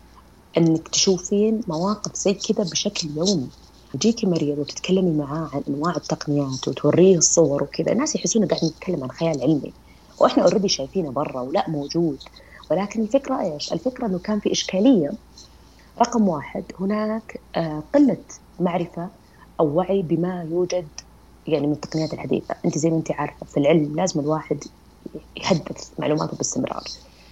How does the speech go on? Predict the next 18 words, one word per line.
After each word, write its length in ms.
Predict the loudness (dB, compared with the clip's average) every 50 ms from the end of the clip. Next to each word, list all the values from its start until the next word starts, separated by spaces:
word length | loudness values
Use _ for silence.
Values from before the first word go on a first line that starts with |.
| -20 -20 -2
فإحنا 500 | 0 2 2 2 2 2 0 2 2 2
وصلنا 420 | 2 2 2 2 2 0 0 0 0
لمستويات 560 | 0 -2 -2 -2 -2 -2 -2 -4 -6 -8 -8
عالية 240 | -6 -4 -4 -4 -4
جدًا 260 | -6 -8 -4 -2 -4
الحمد 320 | -4 -2 -4 -6 -4 -4 -4
لله 120 | -6 -6
بتخصصنا، 720 | -6 -8 -10 -10 -6 -6 -6 -6 -4 -6 -6 -4 -4 -6 -6 -8 -10 -16 -20 -6 -6
في 60 | -4
التخصصات 560 | -4 -2 -4 -4 -4 -4 -2 -2 -4 -2 0
أخرى 280 | -2 -2 -2 -4 -6 -6
مثل، 240 | -4 -4 -4 -4 -4 -6 -14 -18 -20 -20 -20 -10 -8
آه، 360 | -6 -4 -4 -6 -6 -8 -8 -10 -12 -4 -2
تأهيل 640 | 0 0 2 2 2 2 2 2 0 -2 -4 -6 -6
سمعي 340 | -6 -2 -2 -2 0 0 -2
بعد 200 | -2 -2 -4 -2
زراعة 300 | -2 -2 -2 -2 -4 -6 -8
القوقعة، 680 | -10 -4 -2 -2 -2 -2 -4 -8 -10 -8 -8 -10 -10